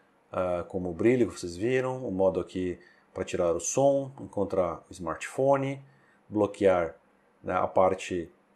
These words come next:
a parte não, bloquear a tela para você poder usar, ah, na água, tá? Uma coisa interessante. E depois ele ajuda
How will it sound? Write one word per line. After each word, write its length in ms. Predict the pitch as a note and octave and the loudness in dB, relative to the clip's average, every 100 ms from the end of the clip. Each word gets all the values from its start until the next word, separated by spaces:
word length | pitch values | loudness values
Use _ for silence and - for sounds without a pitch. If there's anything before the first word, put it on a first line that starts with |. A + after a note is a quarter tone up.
| _ _ - | _ _ -10
a 80 | - | 2
parte 280 | A2 - | 6 6
não, 120 | G2+ F2 | 6 0
bloquear 360 | F#2 - G2+ | 0 4 4
a 60 | G#2 | 4
tela 480 | - G#2 G2 E2+ - _ - _ _ - | 4 6 6 4 -4 _ -20 _ _ 0
para 160 | A2 | 4
você 300 | G2 G2 - | 4 2 -2
poder 420 | F#2+ G2 F2+ F#2 | -2 -2 2 -2
usar, 640 | C#2+ G2+ F#2 F#2+ F2+ E2 - _ _ _ | 0 -4 0 2 2 0 -4 _ _ _
ah, 280 | - F#2+ F#2 | -2 0 0
na 160 | G2+ A#2 | 4 6
água, 380 | B2+ D3+ E3+ - _ _ | 6 4 -2 -6 _ _
tá? 280 | - B2 - | -6 -6 -8
Uma 100 | - | -18
coisa 220 | - F2+ F2 | -10 -10 -8
interessante. 840 | E2+ F2 - C#3+ D#3+ - - - - - - _ _ _ _ _ _ _ - | -8 -8 0 2 2 -2 -8 -12 -16 -16 -16 _ _ _ _ _ _ _ -6
E 160 | F#2+ | -2
depois 460 | F#2+ - G2+ F#2+ - | -2 2 2 2 -2
ele 160 | G2+ | 0
ajuda 460 | F#2+ F#2+ G2+ G2 - | 0 2 2 2 0